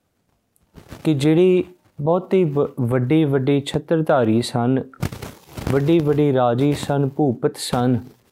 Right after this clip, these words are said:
ਉਹਨਾਂ ਨੇ ਸੰਸਾਰ ਵਿੱਚ ਜੇਕਰ ਨਾਮ ਦੀ ਪੂੰਜੀ ਇਕੱਠੀ ਨਹੀਂ ਕੀਤੀ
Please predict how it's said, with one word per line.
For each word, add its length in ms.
ਉਹਨਾਂ 360
ਨੇ 400
ਸੰਸਾਰ 760
ਵਿੱਚ 480
ਜੇਕਰ 580
ਨਾਮ 680
ਦੀ 140
ਪੂੰਜੀ 480
ਇਕੱਠੀ 480
ਨਹੀਂ 280
ਕੀਤੀ 460